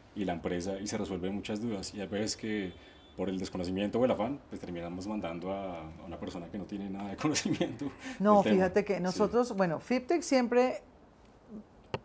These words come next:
Speaker 2: o voy yo o va don Sergio, que es el gerente general, eh, o vamos los dos. Entonces estamos, pero es que nosotros nos le debemos al cliente final, entonces la verdad es que para nosotros eso es un placer,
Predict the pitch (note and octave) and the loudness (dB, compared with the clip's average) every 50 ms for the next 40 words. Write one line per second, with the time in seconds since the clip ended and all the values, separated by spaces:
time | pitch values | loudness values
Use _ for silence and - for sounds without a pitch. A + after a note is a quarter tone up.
0 | - - - - G#3+ G3+ F#3 F#3+ G3 G3 E3+ E3+ A3+ B3 C#4+ D#4+ D#4+ - G3+ F#3+ | -10 -6 2 6 8 8 10 10 8 8 8 10 12 12 12 12 12 12 12 12
1 | F#3 F3 E3+ E3+ F3 F#3 - G#3 F3+ D3 C#3+ C#3+ C3+ C3+ - - - - - - | 12 12 12 12 10 8 8 6 6 6 6 0 -6 -8 -8 -14 -20 -20 -20 -16
2 | - - E3+ E3+ D3 E3+ E3 F3+ F#3+ F3 D#3+ D3+ D#3+ E3+ F3+ F3 E3+ D#3 C#3 - | -6 0 0 2 4 4 2 2 2 2 2 0 0 0 0 0 0 0 -2 -4
3 | - - - - - - - - - - - - - F#3+ F#3+ F#3+ F3+ F3 F3 F3 | -6 -8 -14 -20 -20 -20 -20 -20 -20 -20 -8 2 6 8 10 10 10 10 8 8
4 | - - G3+ F#3+ F#3+ F3+ E3+ F3 F#3 G3 F3 C3+ D3 C3 - - - - - - | 8 12 12 12 12 12 12 12 8 6 6 4 2 0 -2 -4 -14 -16 -10 -4
5 | - F#3 E3+ E3+ - F3+ E3+ E3 E3 - G3 F#3+ F#3+ F#3+ G3 G3 G3 - - - | -2 -2 0 4 6 6 6 6 4 4 6 8 10 10 8 8 4 0 0 0
6 | F#3 E3+ - F#3+ E3+ E3 E3 F3 F3+ F#3+ G3 G3 - - - - - - - - | 2 6 8 8 8 8 8 4 4 4 4 4 2 -2 -10 -14 -18 -20 -20 -20
7 | - - - - - - - - - - - - - - - - - F3+ F3+ - | -20 -20 -20 -20 -20 -20 -20 -20 -14 -12 -12 -12 -12 -14 -12 -6 -4 -4 -4 -4
8 | - - G#3+ A#3 A#3 A#3 G#3+ E3 G3 G3 G3+ A3+ A#3+ A3+ A3 G#3 F#3+ F3+ E3+ E3 | -2 0 2 2 2 2 2 4 4 4 4 4 4 8 8 10 10 10 8 8
9 | F3+ F3+ F3+ F#3+ G3 - - A3+ A3 G#3 G3 F#3 E3 - - - - G3 G#3+ G3 | 6 6 4 2 0 -2 0 2 2 2 2 0 -2 -6 -10 -6 0 2 4 4
10 | F3+ F#3+ G#3+ G#3 - G3+ E3+ E3 D#3 D3 C#3+ C#3+ C#3+ C#3 - D#3+ E3 D#3+ - G#3 | 4 2 -2 -2 -2 -2 0 0 0 0 -2 -4 -8 -6 -6 -6 -4 -2 0 0
11 | G3+ F#3+ G#3+ G3+ G3 F#3 E3 D#3 D#3+ F#3+ A3 C4+ D#4 - - F3+ - - G3+ - | 2 4 6 6 8 6 6 4 6 6 6 6 6 4 0 -2 0 0 2 6
12 | A3 A3 G#3+ G3 F3 E3 - D#3+ F3+ F3+ F3+ F#3 F#3+ G#3+ G3 G3 - G#3 G#3 G3+ | 6 6 6 4 0 0 -2 -2 -2 -2 -4 -2 -2 -2 -2 4 8 8 10 10
13 | - G3 E3+ | 8 2 -2